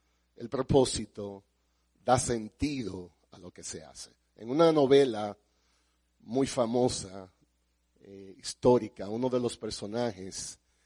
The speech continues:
en una de las escenas de la novela llega en una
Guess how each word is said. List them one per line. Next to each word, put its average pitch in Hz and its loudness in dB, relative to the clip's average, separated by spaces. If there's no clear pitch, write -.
en 98 -10
una 117 0
de 113 -4
las 110 -2
escenas 110 0
de 95 -8
la 98 -8
novela 98 -2
llega 110 -6
en 107 -12
una 117 -8